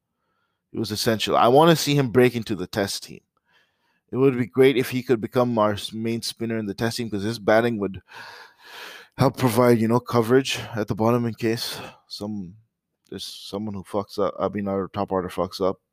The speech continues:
which is <laughs> known to happen. But I'm excited to see some cricket finally, and I'm excited to see what we can do. This is gonna be a good indication into the T twenty World Cup of,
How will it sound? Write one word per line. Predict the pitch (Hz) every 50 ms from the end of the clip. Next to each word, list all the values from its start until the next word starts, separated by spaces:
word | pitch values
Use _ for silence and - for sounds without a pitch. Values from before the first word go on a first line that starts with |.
| _ _ _ _ _ _ _ _ _ _ _ _
which | - 98 98 -
is | 104 98
<laughs> | 123 135
known | 131 131 117
to | 110 110
happen. | 104 101 104 - - 90 101 - _ _ _ _ _ _ _ _ _ _ _ _ _ _ _ _ _ _ _ _ _ _ _ _ _ _ _ _ _ _ _ _ _ _ _ _ _ _ _ _ _ _ _ _ _ _ _ _ _ _ _
But | - 131 131
I'm | 135 139 151 156
excited | 151 - - - 131 123 123 117 113 - -
to | -
see | - - - 113 107 101 98 95 - _ _
some | _ - - 92 95
cricket | - - 117 113 101 98 92
finally, | - - 95 82 71 73 76 67 58 87 - _ _ _ - - - - - - - _ _ -
and | 98 110 113
I'm | 113
excited | 117 113 107 - 127 113 120 120 117 104
to | 110
see | 104 - - 110
what | 101 101 101
we | 95 104 101
can | - 101 95 90 87
do. | 95 85 80 82 90 95 - _ _ _ - - - - _ -
This | 98 - -
is | 127 120
gonna | - 139 131 131
be | 120 131 123
a |
good | 104 107 117 113
indication | 117 117 117 113 117 98 110 110 113 - 123 117 107
into | 107 107 - - 104
the | 92 98 98
T | - 107 107 107 98 - _ _ _ _ _ _ -
twenty | - 110 104 107
World | 101 95 101 98 -
Cup | - 123 - - - - - _ - - - _ _ _ _ - -
of, | - 113 101 -